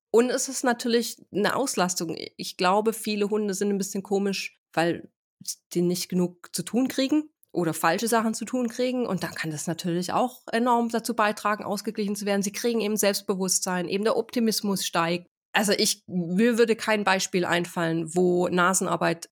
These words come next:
negativ wäre. Auch bei Jagdhunden, das heißt, "Ja, oh, fördert das das Jagdverhalten?" Weiß ich nicht, es kontrolliert Jagdverhalten, würde ich sagen. Sie können's ausleben in einer,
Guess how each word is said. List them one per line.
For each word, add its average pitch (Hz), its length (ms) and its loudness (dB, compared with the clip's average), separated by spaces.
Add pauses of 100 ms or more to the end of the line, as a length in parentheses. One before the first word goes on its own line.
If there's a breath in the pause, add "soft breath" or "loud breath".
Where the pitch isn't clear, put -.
negativ 185 600 0
wäre. - 280 -10 (260)
Auch 202 200 4
bei 185 140 2
Jagdhunden, 180 540 0
das 165 140 0
heißt, 175 160 -4
"Ja, 202 200 0
oh, 240 220 0
fördert 226 360 -2
das 202 100 -4
das 196 120 -2
Jagdverhalten?" 214 680 -2 (680 loud breath)
Weiß 208 220 2
ich 277 60 2
nicht, 226 180 4
es - 240 2
kontrolliert 196 480 2
Jagdverhalten, 147 600 -4
würde 156 120 -14
ich 147 100 -6
sagen. 156 320 -10 (100)
Sie 175 100 -6
können's 165 240 2
ausleben - 720 0 (100)
in 180 180 4
einer, 156 240 4